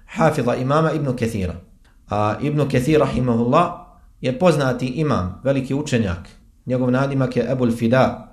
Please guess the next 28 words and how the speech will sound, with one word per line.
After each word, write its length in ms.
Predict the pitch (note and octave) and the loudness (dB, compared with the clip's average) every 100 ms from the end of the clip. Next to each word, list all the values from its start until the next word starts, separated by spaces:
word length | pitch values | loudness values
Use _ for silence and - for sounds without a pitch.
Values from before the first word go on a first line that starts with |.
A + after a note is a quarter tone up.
| - _ - | -20 _ -10
Ismail 580 | B2 - B2+ C#3+ F3 F#3 F3+ | -8 -4 0 2 2 0 0
ibn 240 | E3+ C#3+ | -2 -2
Umar 340 | C3 E3+ F3+ F3 - | -2 2 2 0 -4
ibn 240 | D3+ C#3 B2+ | -4 -2 0
Kathir, 400 | A#2 A#2+ A2 - | 0 0 -2 -2
el-Quraši. 540 | B2 A2+ C#3 A2 - D#2+ - _ _ - - - - - | -4 -2 0 0 -2 -10 -14 _ _ -20 -20 -20 -20 -4
Preselio 360 | A2+ B2 D3 | -2 0 2
je 60 | C#3+ | 2
na 100 | B2+ | 2
Hirat 380 | B2 E3+ F3+ - | 0 2 0 -4
sedamsto 400 | - D#3+ C#3+ B2+ | -4 0 0 0
sedamdeset 640 | A#2+ A#2+ A#2 A#2+ - A#2+ A#2 | -2 -2 -2 -2 -2 -4 -2
četvrte 340 | - - B2 | -4 -2 -2
godine 300 | A2+ G#2+ F#2+ | 0 0 -2
po 80 | F#2 | -6
hidžri. 300 | F#2 F2 - - - _ - | -8 -8 -12 -20 -20 _ -6
Učenik 420 | D3+ D3+ C#3 C3 | -4 -2 -2 0
poznatog 560 | D3 B2 A#2 A#2 A#2 A2+ - _ _ - | -2 0 0 0 0 -2 -8 _ _ -8
imama, 480 | A#2+ B2 C3+ D3+ D#3 | -2 0 2 0 -2
šejhul 300 | - C3+ A#2+ | -6 -6 -2
Islama 340 | A2+ B2+ B2+ A#2 | -2 -2 -2 -2
ibn 160 | A2+ | -2
Taymije, 380 | G#2+ G#2+ G#2 F#2 | -4 -6 -6 -6
rahimahullah. 440 | E2+ F#2 E2+ E2+ - | -8 -10 -10 -10 -4
I 100 | C3 | 2
autor 400 | E3+ E3+ E3+ - | 2 2 -2 2
poznatog 500 | E3+ C3+ B2 A#2+ A2+ | 2 2 0 -4 -4
tefsira, 420 | A2+ - G2+ F2+ | -6 -6 -8 -8